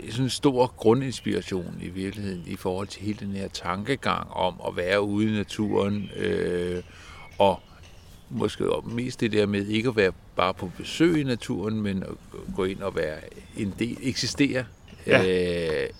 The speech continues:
Speaker 1: i naturen.
Speaker 2: Ude i vildmarken,
Speaker 1: Ja.
Speaker 2: den rigtige
Speaker 1: Ja.
Speaker 2: store natur, ja.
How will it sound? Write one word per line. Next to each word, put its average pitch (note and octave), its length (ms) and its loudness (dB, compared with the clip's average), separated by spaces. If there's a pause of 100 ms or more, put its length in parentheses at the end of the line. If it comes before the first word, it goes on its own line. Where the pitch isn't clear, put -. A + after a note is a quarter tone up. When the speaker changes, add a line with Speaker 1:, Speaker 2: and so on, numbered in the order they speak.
(100)
Speaker 1:
i B2+ 140 4
naturen. A2 480 2 (520)
Speaker 2:
Ude C#3+ 340 0
i - 20 2
vildmarken, B2+ 600 6
Speaker 1:
Ja. G2 80 4 (100)
Speaker 2:
den A#2+ 140 -2
rigtige A#2+ 500 2 (120)
Speaker 1:
Ja. F#2 100 2
Speaker 2:
store C#3 260 8
natur, C3+ 340 0
ja. A#2+ 160 2